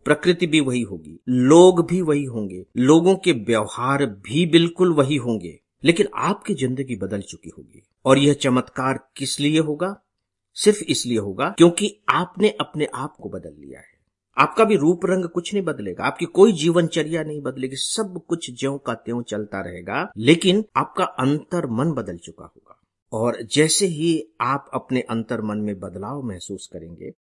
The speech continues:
बाहर आपको एक बिल्कुल चमत्कार की अनुभूति होगी कि अरे, ये हो क्या गया, सब कुछ वही है, इसके बावजूद कुछ भी वैसा नहीं रहा, एकदम से ही बदलाव आ गया। और यह होगा सिर्फ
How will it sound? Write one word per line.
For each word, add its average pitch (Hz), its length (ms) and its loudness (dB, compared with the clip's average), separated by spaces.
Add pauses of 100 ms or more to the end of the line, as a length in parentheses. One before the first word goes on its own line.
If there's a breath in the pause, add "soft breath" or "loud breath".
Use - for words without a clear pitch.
(120)
बाहर 160 280 2
आपको 185 300 0
एक 165 160 0
बिल्कुल 202 260 -2
चमत्कार 151 580 -6
की 175 80 -4
अनुभूति 131 420 -4
होगी 117 260 -6
कि 170 120 -10
अरे, 190 280 -6 (180)
ये 143 100 0
हो 175 220 4
क्या 214 200 0
गया, 110 300 -10 (220)
सब 208 260 4
कुछ 240 220 0
वही 151 240 4
है, 117 220 -2
इसके - 260 0
बावजूद 131 480 0
कुछ - 280 -4
भी 202 120 0
वैसा 202 320 0
नहीं 196 180 -2
रहा, 196 220 -8 (180)
एकदम 160 540 4
से 151 220 0
ही 180 160 2
बदलाव 175 460 -2
आ 170 160 -12
गया। 185 220 -14 (260)
और 131 120 6
यह 131 180 4
होगा 139 400 0
सिर्फ - 460 0